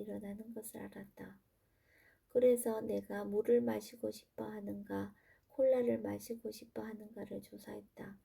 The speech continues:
실제로는 물을 마시고 싶은데 콜라를 보니까 마시고 싶은 마음이 일어났다는 것을 알았다.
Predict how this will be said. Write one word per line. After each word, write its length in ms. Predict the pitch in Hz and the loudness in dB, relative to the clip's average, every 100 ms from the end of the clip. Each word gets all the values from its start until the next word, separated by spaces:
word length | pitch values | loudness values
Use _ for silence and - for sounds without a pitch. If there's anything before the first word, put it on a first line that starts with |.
| _ _ _ _ _ _ | _ _ _ _ _ _
실제로는 800 | - 302 - 262 254 233 226 214 | 0 0 6 8 8 6 4 4
물을 240 | 214 233 | 4 4
마시고 500 | 240 220 208 - 208 | 4 0 -2 -12 -14
싶은데 640 | 202 - - 202 196 196 202 _ _ _ - | -14 -16 -14 -12 -8 -8 -8 _ _ _ 0
콜라를 540 | 254 247 233 226 214 | 6 6 6 2 -2
보니까 560 | 220 202 208 - 208 208 | -6 -8 -10 -8 -8 -4
마시고 540 | 196 226 - 247 226 | -4 -4 -4 0 0
싶은 440 | 226 - _ 226 | 0 -16 _ -10
마음이 520 | 208 190 208 214 202 202 | -6 -6 -6 -6 -6 -6
일어났다는 680 | 202 196 196 - 220 220 208 | -4 -6 -8 -10 -10 -8 -8
것을 280 | 202 - | -8 -8
알았다. 520 | 202 202 196 - - | -12 -14 -16 -14 -16